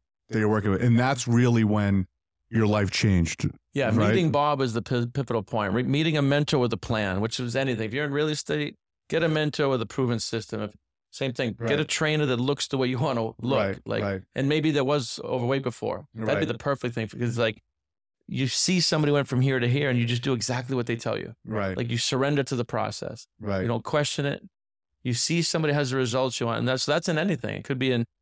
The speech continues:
Speaker 2: couples counseling, business. You know, you guys brought in people for your, um,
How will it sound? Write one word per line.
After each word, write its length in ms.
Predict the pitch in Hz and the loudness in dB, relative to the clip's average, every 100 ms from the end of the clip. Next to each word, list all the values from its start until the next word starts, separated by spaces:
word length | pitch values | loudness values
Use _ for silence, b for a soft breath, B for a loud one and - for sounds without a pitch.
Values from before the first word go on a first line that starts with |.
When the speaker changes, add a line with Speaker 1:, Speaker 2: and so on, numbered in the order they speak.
| _ _ | _ _
Speaker 2:
couples 320 | 160 160 156 | -2 0 0
counseling, 540 | - 156 151 156 147 127 | 0 -2 -2 -4 -2 -2
business. 580 | 135 147 143 139 - - _ _ _ | 0 0 0 0 -2 -6 _ _ _
You 80 | - | -2
know, 60 | 117 | 0
you 100 | 127 | 2
guys 260 | 147 143 123 | 2 2 2
brought 280 | 139 135 | 0 2
in 80 | 127 | 0
people 280 | 123 143 131 | -2 -2 -4
for 200 | - 123 | -2 -2
your, 360 | 117 113 107 110 | 0 0 -2 -4
um, 460 | 110 107 104 101 | -2 -2 -2 -6